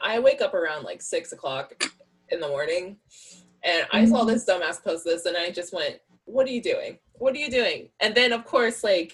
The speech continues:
Speaker 1: you know, New York Times and Business Insider and all those fucking, like, press, press releases, like, left and right, like, blooping and bleeping everywhere. Like, "He's saying he wants to delay the election." And I'm just like,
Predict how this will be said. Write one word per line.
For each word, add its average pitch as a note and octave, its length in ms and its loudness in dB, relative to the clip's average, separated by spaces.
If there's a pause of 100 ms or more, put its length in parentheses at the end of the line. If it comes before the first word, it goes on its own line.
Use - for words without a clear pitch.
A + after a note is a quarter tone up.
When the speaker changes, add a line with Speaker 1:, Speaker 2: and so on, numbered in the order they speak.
Speaker 1:
you G3 160 -8
know, D3 140 -2
New A3 240 0
York G#3+ 300 0
Times C#3+ 580 -8
and B2 280 -10
Business F#3 460 0
Insider C3+ 600 -4
and A#2+ 120 -6
all E3+ 220 2
those D3+ 240 -4
fucking, C#3+ 380 -8
like, A2 260 -12 (220)
press, - 440 -4 (300)
press G3 260 0
releases, D3+ 440 -2
like, A#2+ 180 -8
left E3 280 -2
and C#3 120 -8
right, B2+ 260 -6
like, A#2+ 280 -8
blooping E3+ 400 -4
and C3+ 120 -12
bleeping D3 340 -6
everywhere. A#2 420 -8 (400)
Like, C4 280 0 (160)
"He's G4+ 240 6
saying G#4 300 6
he G#4+ 120 10
wants G4+ 320 4
to A4+ 140 6
delay G#4+ 440 6
the F#4+ 160 2
election." E4+ 880 2 (340)
And A#3+ 140 4
I'm A3 100 2
just - 320 -10
like, A#3 340 -2